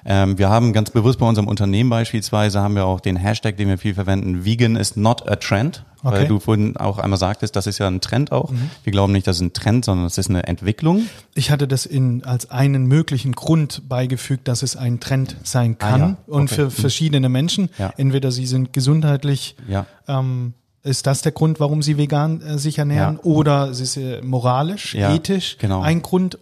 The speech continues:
Speaker 1: Ja.
Speaker 2: Oder ich hab die Hipster,
Speaker 1: Ja.
Speaker 2: sorry dafür,
Speaker 1: Nee.
Speaker 2: die einfach dem Trend folgen, dem vermeintlichen
Speaker 1: Ja.
Speaker 2: Trend. So in dem
Speaker 1: Ja.
Speaker 2: Zusammenhang
Speaker 1: Ja,
Speaker 2: wollte
Speaker 1: ja.
Speaker 2: ich das sagen.
Speaker 1: Nachvollziehbar, ja.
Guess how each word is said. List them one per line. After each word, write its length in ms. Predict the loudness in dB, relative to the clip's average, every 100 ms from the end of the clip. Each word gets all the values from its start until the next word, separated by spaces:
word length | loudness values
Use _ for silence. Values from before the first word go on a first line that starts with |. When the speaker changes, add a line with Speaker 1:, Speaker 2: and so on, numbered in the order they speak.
| 0
Speaker 1:
Ja. 80 | 4
Speaker 2:
Oder 380 | 4 4 2 -2 -12 -14
ich 160 | -8 -6
hab 200 | -6 -4
die 100 | 2
Hipster, 480 | 2 2 -2 -2 -4 _ _
Speaker 1:
Ja. 180 | -4 -2
Speaker 2:
sorry 320 | 2 2 2
dafür, 440 | 0 0 0 -2 -2
Speaker 1:
Nee. 280 | -6 -6 -6 -2
Speaker 2:
die 220 | -2 0
einfach 320 | 0 0 -2
dem 200 | 0 0
Trend 340 | 2 2 2
folgen, 320 | 0 0 0 0
dem 140 | -2
vermeintlichen 640 | 0 0 4 2 2 0
Speaker 1:
Ja. 80 | 0
Speaker 2:
Trend. 200 | 0 0
So 280 | 0 0 -2
in 120 | -2
dem 120 | 0
Speaker 1:
Ja. 80 | 0
Speaker 2:
Zusammenhang 420 | -2 -2 -2 -2
Speaker 1:
Ja, 60 | 2
Speaker 2:
wollte 120 | 2
Speaker 1:
ja. 40 | 2
Speaker 2:
ich 60 |
das 160 | 0 -4
sagen. 260 | -4 -6 -6
Speaker 1:
Nachvollziehbar, 520 | -4 -2 -2 0 -2
ja. 120 | -2